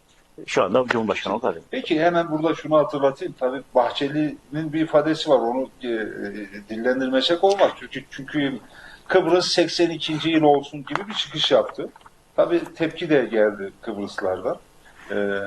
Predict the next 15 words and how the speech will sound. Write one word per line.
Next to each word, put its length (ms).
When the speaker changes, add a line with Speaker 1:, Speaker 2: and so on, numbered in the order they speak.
Speaker 1:
Şimdi 440
ben 120
Sayın, 360
e, 320
Devlet 280
Bahçeli'nin 440
Türk 280
milliyetçiliğini 760
desteklediğini 720
ve 200
onun 360
sözcüsü 500
olduğu 400
kanaatinde 560
değilim. 260